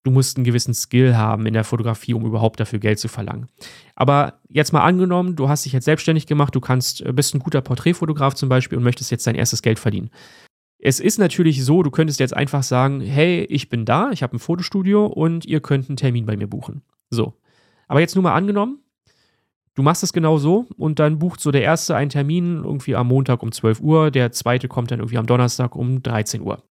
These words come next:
Ist relativ ineffektiv, würde ich behaupten. Vor allem, weil du als Porträtfotograf oder wenn du Passbilder machst oder so, ja, dann verdient man da ja auch pro Kunde jetzt nicht super viel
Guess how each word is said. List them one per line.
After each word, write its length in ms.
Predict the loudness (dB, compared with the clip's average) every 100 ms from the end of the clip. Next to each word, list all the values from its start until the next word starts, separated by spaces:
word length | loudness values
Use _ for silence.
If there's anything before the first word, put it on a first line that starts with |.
| _
Ist 160 | -2 2
relativ 400 | 2 2 2 2
ineffektiv, 680 | 2 2 -2 -6 -8 -8 -14 -4
würde 160 | -4
ich 100 | -4
behaupten. 380 | -2 -2 -2 -12 -20 -20 _
Vor 180 | 0 4
allem, 220 | 2 4
weil 300 | 2 4 2
du 80 | 0
als 180 | -4
Porträtfotograf 800 | -4 -4 0 0 0 0 0 0
oder 180 | -2 -2
wenn 100 | -2
du 60 | -2
Passbilder 460 | -2 -2 0 0
machst 220 | 0 -4
oder 120 | -4 -4
so, 140 | -4 -8 -20 -20 -20 _ _ _
ja, 180 | -8 -8 -2
dann 420 | 0 0 -4 -10 _ _ _ _
verdient 340 | 0 0 2
man 140 | 2 4
da 100 | 4
ja 100 | 2
auch 120 | 0
pro 140 | -6
Kunde 280 | -2 0 2
jetzt 200 | 0 -2
nicht 120 | -2
super 280 | -2 0 -2
viel 400 | 0 2 2